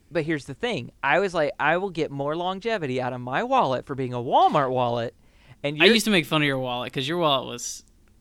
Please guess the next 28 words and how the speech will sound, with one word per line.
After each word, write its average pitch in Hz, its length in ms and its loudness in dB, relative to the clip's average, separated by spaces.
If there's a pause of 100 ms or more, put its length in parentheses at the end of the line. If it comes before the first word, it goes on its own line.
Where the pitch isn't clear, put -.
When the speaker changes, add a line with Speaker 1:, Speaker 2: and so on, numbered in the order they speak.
(140)
Speaker 2:
lame. 120 680 -14
Speaker 1:
Was. 139 540 -6 (1040)
Speaker 2:
Still 175 280 -4
is. 220 220 -2
Still 254 340 4
is. 262 260 8
Speaker 1:
<laughs> 190 240 4
I 135 120 -2
gave 135 300 0
you 110 80 -4
that 107 80 -4
Speaker 2:
Don't 185 80 4
Speaker 1:
one. 208 80 0
Speaker 2:
twist 208 240 0
my 170 100 4
words. 151 440 -2
<laughs> - 40 -6
Speaker 1:
But, 147 260 6
uh, 127 440 4 (720)
yeah, 190 220 4
and 151 200 0
yours 214 340 4
was 202 160 0
a 156 60 0
Fossil 143 760 0
wallet, 120 460 -6 (140)
or, 135 320 0
uh, 127 320 0